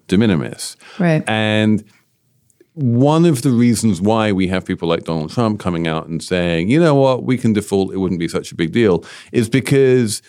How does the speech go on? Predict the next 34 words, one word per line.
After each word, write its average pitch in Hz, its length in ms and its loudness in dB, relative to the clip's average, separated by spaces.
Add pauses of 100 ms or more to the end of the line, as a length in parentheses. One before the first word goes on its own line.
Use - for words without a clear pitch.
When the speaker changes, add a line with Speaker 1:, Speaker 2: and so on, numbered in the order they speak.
Speaker 1:
people 143 260 2
do 123 460 4
raise 104 680 2
these 87 220 -2
scary 80 680 0
specters 78 680 -2
and 85 180 0
then 85 140 2
nothing 82 260 -2
much 78 220 -4
happens. 87 440 -4 (520)
If 214 400 0
the 165 80 2
U 147 320 4
S 110 280 -2
were 110 420 4
to 107 220 2
default 92 520 -2
on 117 340 2
Treasury 107 480 0
securities, - 960 -6
which 107 240 0
is 90 160 0
not 101 420 2 (100)
the 98 140 -2
same 82 380 -2
as 73 140 -8
the 73 120 -10 (380)
Treasury 87 360 -2
Department's 90 520 -2
own 92 180 0
definition 73 460 -4
of - 100 -16
default, - 420 -12